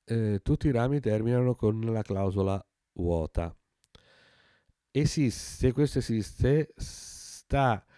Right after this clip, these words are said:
a significare il fatto che io utilizzo una qualche regola di computazione che mi produce questo albero, perché come abbiamo visto l'altra volta, se io cambio la regola di computazione l'albero finito può diventare infinito, con rami di lunghezza infinita o viceversa.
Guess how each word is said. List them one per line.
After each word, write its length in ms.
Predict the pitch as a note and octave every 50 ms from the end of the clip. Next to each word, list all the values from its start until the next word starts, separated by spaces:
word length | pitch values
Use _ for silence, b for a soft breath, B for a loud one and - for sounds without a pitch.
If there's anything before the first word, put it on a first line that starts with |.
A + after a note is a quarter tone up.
| b b b b
a 60 | - G#2
significare 440 | - A#2+ A#2+ B2 C3+ D3+ D3 B2+
il 40 | B2+
fatto 540 | A#2 - - C3 B2 A2 - _ - G#2+ G#2+
che 380 | A2 B2+ B2+ A#2+ A2+ G#2+ - _ _
io 360 | - B2 C3 C#3 A#2+ G#2+ -
utilizzo 500 | B2+ B2 C#3 C3 C3+ C3+ B2+ B2+ D3 D#3
una 280 | D3+ D3+ D#3 D#3 D#3+ D#3+
qualche 520 | - E3+ D#3 C#3 C3 B2 G#2+ - - B2+
regola 520 | A2+ A2+ A#2 C3+ D3+ D3 C3 A2+ A#2 A2 A2
di 80 | A2+
computazione 800 | A#2 C3 B2+ B2+ D3 C#3+ E3 D#3+ - - - A#2 A#2 A#2+ B2+ C#3
che 100 | B2+ -
mi 140 | A#2 B2 C3
produce 420 | B2 - C#3+ C3 A#2 A#2+ A#2 A#2 G#2+
questo 300 | A2+ G2+ - - G2+ F#2+
albero, 320 | F#2+ F2+ F2 F2+ F#2 F#2+
perché 180 | G2+ - - A2+
come 160 | A2+ A2 B2
abbiamo 220 | B2 B2+ C3 C3
visto 160 | C3 B2 -
l'altra 260 | A#2+ A2+ G#2+ - - A#2+
volta, 380 | A2 G2+ F#2+ F#2 F2 - F#2+
se 100 | F2+ -
io 120 | B2 C#3 B2+
cambio 320 | B2 B2 A#2+ A2+ A2+ A2+
la 100 | G#2+ G#2
regola 240 | G#2+ A#2+ A2+ A2 G#2
di 40 | G2+
computazione 640 | G2+ G#2+ G#2 - A#2 B2 A#2 - B2+ C3 B2 G#2+
l'albero 380 | G#2+ A2 A2 G#2 G2+ G2+ G2 D#2+
finito 400 | - - G#2+ A#2 B2+ A2+ - F#2
può 120 | F#2+ G2+
diventare 360 | G2+ G2+ G2+ G2+ - F#2+ F#2+
infinito, 560 | G2+ G2+ - C3 C3 B2+ B2+ A2+ G2+ F#2 F2+ - b b b b b b b b b b b b b b b b b b
con 140 | - - F#2+
rami 400 | G2+ G#2 G2+ F#2+ F#2+ F#2 F#2 E2
di 160 | E2+ - F#2
lunghezza 380 | F#2+ F#2+ G2+ G#2 G2 - -
infinita 520 | F#2+ G2 - A2+ A#2 B2 A#2+ G#2 F#2+ F2 F2
o 60 | F#2+
viceversa. 840 | F#2+ F#2+ - - F#2+ F#2+ F2 E2+ E2 - - - - F2 F2+ F#2+